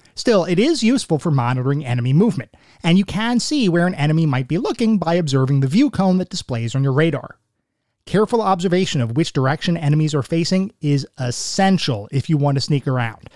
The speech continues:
or perhaps if you want to execute a stealthy kill, which in this game involves coming up from behind an enemy and choking them until you break their neck. On occasion, you may also face a situation where you have to get by a guard or need the guard to move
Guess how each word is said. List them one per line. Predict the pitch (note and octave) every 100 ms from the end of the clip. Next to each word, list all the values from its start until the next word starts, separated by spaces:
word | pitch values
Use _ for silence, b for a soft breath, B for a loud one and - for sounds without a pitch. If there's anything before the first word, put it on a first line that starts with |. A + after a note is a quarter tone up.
| b b
or | E3+ E3
perhaps | - A2+ B2+ A#2+ D3
if | -
you |
want | C#3 D3
to |
execute | D3 - - D3
a | B2+
stealthy | - C3 D3
kill, | C3+ G#3+ G#3+ - -
which | D3 D3
in | C#3+
this | E3+
game | - D3+ D#3+ C#3
involves | B2+ B2+ -
coming | - D3 D3
up | D3+
from | C#3+
behind | B2 - D3 C3+
an | D#3
enemy | G#3+ G3 F#3+
and | D#3 D#3
choking | E3 D#3+ E3+
them | D3 D3
until | - C#3
you | C#3+
break | - A2+ -
their | B2+
neck. | C3+ D3+ - - _ _ _ _ b b b b
On | D4 F#4+
occasion, | E4 G#3+ G3 F3 D#3
you | E3
may | F3 F#3+
also | D#3 D#3+ - F3
face | D3+ D3+
a | D#3
situation | D#3 D3 D#3 B2 A#2 C#3+ C#3
where | C3 C3
you | B2+
have | A#2+ C#3
to | -
get | C3+ C#3+
by | C3 B2
a | C3
guard | C3+ F#3 C4 G#3+ G#3 F#3+
or | G3 D3+ C#3
need | F#3+ F3 F#3 E3+
the | D3
guard | D3 C#3+ C#3
to |
move | C#3 D#3+